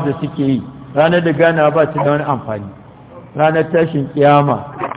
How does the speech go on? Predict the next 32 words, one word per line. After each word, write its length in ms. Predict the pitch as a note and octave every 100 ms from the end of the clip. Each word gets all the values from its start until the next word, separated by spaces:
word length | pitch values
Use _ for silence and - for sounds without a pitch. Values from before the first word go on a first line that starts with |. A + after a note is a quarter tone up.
| -
nadama 560 | C3+ C#3 E3+ E3+ D3+ -
a 60 |
wannan 280 | D3+ C#3+ C#3+
ranar 240 | D3 D3 C3+
ba 140 | -
ta 120 | C#3 B2+
da 120 | B2
amfani. 440 | A2 - G2+ A2 A2+ - - - -
Domin 220 | C3+ D#3+
za 80 | F3
a 40 | D#3+
yi 60 | C3
ta 60 | E3
nadama, 500 | D#3 C#3+ E3+ E3+ C#3+
duk 180 | C#3 F#3+
nan 220 | G3+ F#3+
wai 160 | F3 F#3
maganar 500 | F3+ D3 F#3 F#3+ D#3
ba 140 | C#3 D#3
su 80 | D3
daɗe 380 | E3 G3 F#3 D#3
ba, 460 | D#3 G3+ - - - - - -
kenan 460 | D3+ E3 F#3+ F#3 F#3 - - - -
rashin 340 | C#3+ F3+ F3+ E3
daɗewarsu 500 | F#3+ F3 F3 F3+ E3
suna 220 | F3 E3+ D#3+
nema 280 | D#3+ D#3+ E3
su 80 |
na 120 | D3 D3
hujja 360 | D3 C3+ C#3 A#2 -
ce. 80 | G#2+ - - - - - - -
Ko? 360 | D#3 B3 -